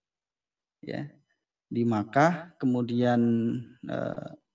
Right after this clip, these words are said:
turun agama yang diridhoi Allah ini, kemudian membangun sebuah negara di Madinah, ya,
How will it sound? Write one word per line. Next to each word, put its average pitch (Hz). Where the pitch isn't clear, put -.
turun 117
agama 117
yang 117
diridhoi 117
Allah 117
ini, 147
kemudian 117
membangun 120
sebuah 123
negara 117
di 120
Madinah, 120
ya, -